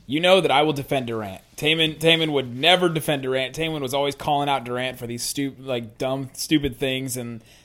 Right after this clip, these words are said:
like, petty things and calling him out for these weird stuff. It, it didn't make sense to me sometimes why he was so against Durant, and I defended him every single time. But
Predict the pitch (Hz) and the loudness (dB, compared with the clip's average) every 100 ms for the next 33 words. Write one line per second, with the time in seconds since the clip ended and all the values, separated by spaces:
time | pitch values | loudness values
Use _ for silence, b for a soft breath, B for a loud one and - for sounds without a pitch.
0 | b 123 117 - 135 131 131 131 127 127 | b -6 -6 -2 0 0 -2 -4 -6 -6
1 | 120 117 127 123 120 120 117 117 123 120 | -8 -6 -2 -2 -2 -4 -4 -4 -6 -10
2 | 110 120 117 - _ - 113 147 143 - | -10 -10 -10 -12 _ -12 -4 -2 -2 -4
3 | 131 117 110 117 110 120 120 170 170 147 | -2 -2 -2 -8 -8 -8 -2 0 0 -2
4 | 151 143 - 131 117 120 120 117 107 117 | 0 -4 -4 -4 -4 -2 -2 -2 -4 -2
5 | 123 123 120 - 123 117 120 117 - 113 | 0 0 -6 -4 -2 -2 -4 -10 -8 -8
6 | 101 113 127 - 127 117 107 120 127 120 | -6 -6 -6 -4 -4 -4 -4 -4 -6 -6
7 | 113 - 101 98 - 131 117 - | -8 -8 -10 -12 -4 -2 -2 -8